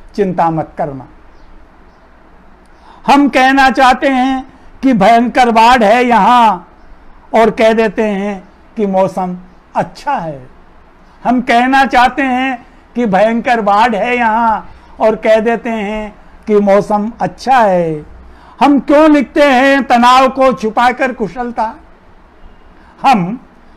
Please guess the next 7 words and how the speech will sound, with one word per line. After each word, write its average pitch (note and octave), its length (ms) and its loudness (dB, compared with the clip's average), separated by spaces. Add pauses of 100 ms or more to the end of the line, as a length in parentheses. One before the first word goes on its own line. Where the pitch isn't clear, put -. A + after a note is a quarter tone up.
(160)
क्यों A#3+ 280 2
लिखते C4 360 0
हैं B3+ 480 -2 (320)
तनाव A3 420 4
को B3 220 -2
छुपाकर A#3 600 0
कुशलता, A3+ 560 0